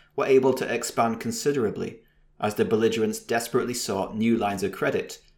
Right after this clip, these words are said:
with which to finance their prodigious war expenditure. The flow of foreign assets to Switzerland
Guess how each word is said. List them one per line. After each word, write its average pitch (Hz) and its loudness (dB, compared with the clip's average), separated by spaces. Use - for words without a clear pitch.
with 131 2
which 110 0
to 120 -4
finance 95 0
their - -4
prodigious 98 -6
war 113 2
expenditure. - -8
The 113 -4
flow 113 4
of 110 -2
foreign 104 4
assets 98 -2
to 92 -12
Switzerland 92 -2